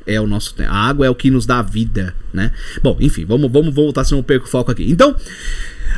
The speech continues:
o que que... o segundo movimento que também gera este padrão de tudo que começa e não termina, que pode também estar vinculado ao primeiro movimento de amor interrompido, é preciso ser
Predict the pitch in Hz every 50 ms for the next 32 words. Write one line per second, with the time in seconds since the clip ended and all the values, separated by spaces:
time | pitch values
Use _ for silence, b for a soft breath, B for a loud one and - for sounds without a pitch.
0 | B B - - 175 - 262 - 247 254 233 - 208 - - 214 208 262 254 247
1 | 240 226 190 165 165 165 175 185 190 185 - 117 98 92 - - - - - -
2 | - - - - - - - - - - - - - - - 160 - - 208 185
3 | 165 143 170 190 226 240 180 120 117 110 - - 165 160 185 196 202 190 151 120
4 | 107 101 B B B B B B B - 131 139 127 - - - 117 - - 123
5 | 117 98 95 117 135 147 151 135 117 117 - - 147 143 - 139 127 - 120 117
6 | 120 123 123 - - 120 110 104 107 98 98 113 143 151 143 - - 175 - -
7 | 185 185 214 277 302 277 208 202 - - 165 147 127 170 190 240 247 - - -
8 | 180 170 170 165 185 190 185 - 156 143 147 156 165 151 160 156 - 147 143 139
9 | 170 220 240 220 226 208 156 143 139 135 127 123 123 123 117 113 - 110 101 95
10 | 90 90 123 151 196 151 127 101 - B B B B B B B B - 160 160
11 | 165 190 214 - B B B B B B B B B B B - - - - 175
12 | 156 - - 214 185 208 202 - - 185 165 170 165